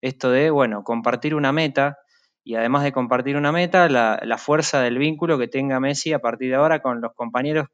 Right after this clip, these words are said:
que ya están, con los de siempre y con los nuevos. Entonces, bueno, encaramos para el mismo lado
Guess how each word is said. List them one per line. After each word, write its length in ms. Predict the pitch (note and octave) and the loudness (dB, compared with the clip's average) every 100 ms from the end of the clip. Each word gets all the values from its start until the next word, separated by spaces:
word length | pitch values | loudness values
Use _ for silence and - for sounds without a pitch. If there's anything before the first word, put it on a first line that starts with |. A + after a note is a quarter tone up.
| _ - | _ -10
que 80 | |
ya 160 | A#2+ C#3 | -4 -4
están, 460 | - F3 G#3+ A#3 - | 2 2 2 -4 -8
con 120 | A#2+ | -8
los 120 | A2+ | -4
de 100 | B2 | -6
siempre 580 | - F3+ F#3 F#3+ A3 A3 _ _ _ _ | -2 -2 -2 -2 -4 -6 _ _ _ _
y 80 | B2+ | -8
con 160 | B2 A2+ | -4 -4
los 100 | C3 | 0
nuevos. 560 | E3+ B2 G#2 - - _ _ _ | 2 2 0 -6 -18 _ _ _
Entonces, 540 | A2+ B2 C3 D#3+ D3 | -8 -6 -2 -2 -2
bueno, 360 | C3 A#2+ A2 A2 | -2 -2 -2 -6
encaramos 400 | A2+ B2 D#3+ D#3+ | -4 0 0 2
para 140 | C3+ C3 | 0 0
el 40 | |
mismo 240 | D3 C#3 | 0 0
lado 440 | D#3+ G3+ E3 G#2+ | 2 2 2 0